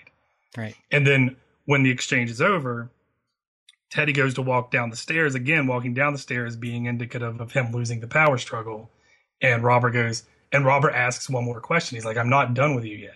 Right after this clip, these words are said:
Speaker 1: <laughs> Right.
Speaker 2: Robert's the one who's being hunted, and he's like, "How'd you find me?" And he stops him when he's down the stairs. He's like, "I'm not done with you yet." And I, and that's, that's the, like, a small capsule that captures everything I like about this movie. As generic as that might be,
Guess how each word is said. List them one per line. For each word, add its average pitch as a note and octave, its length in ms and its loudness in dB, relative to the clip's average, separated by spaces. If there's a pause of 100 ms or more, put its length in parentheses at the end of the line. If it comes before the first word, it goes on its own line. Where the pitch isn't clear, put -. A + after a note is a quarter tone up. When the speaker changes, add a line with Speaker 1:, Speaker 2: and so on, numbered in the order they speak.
(160)
Speaker 1:
<laughs> - 160 -8
Right. D3 260 6
Speaker 2:
Robert's B2+ 260 2
the C#3 100 -10
one A#2+ 200 -6
who's B2+ 140 -4
being A#2+ 220 -4
hunted, C#3 320 0
and A#2 100 -6
he's A#2 160 -8
like, A2+ 220 -8 (200)
"How'd D#3+ 180 2
you C#3+ 80 -4
find C#3+ 280 -2
me?" G#2 140 -16 (520)
And C#3+ 80 2
he C3+ 40 4
stops D3+ 380 2
him A2+ 80 -8
when G#2+ 100 -12
he's A2 100 -12
down A#2+ 200 0
the A#2 60 -6
stairs. C#3 300 -2
He's A2+ 40 -6
like, A2+ 100 -2
"I'm B2+ 80 4
not C3+ 140 2
done C3 140 2
with B2+ 100 -2
you D3+ 160 0
yet." - 220 -10 (600)
And C#3 100 2
I, B2 160 -4
and B2+ 140 0
that's, E3+ 280 0
that's D#3+ 360 -6
the, C#3 240 -12
like, B2+ 200 -8
a B2 60 -6
small C3+ 380 -2
capsule C3+ 520 -2
that A2+ 120 -10
captures B2+ 400 -6
everything A#2 320 -8
I A2 80 -12
like A2+ 240 -8
about A2+ 220 -12
this B2 140 -12
movie. C3+ 400 -2 (720)
As C3 180 2
generic B2+ 560 4
as A#2 100 -8
that A2 180 -8
might G#2 180 -10
be, A#2 360 -10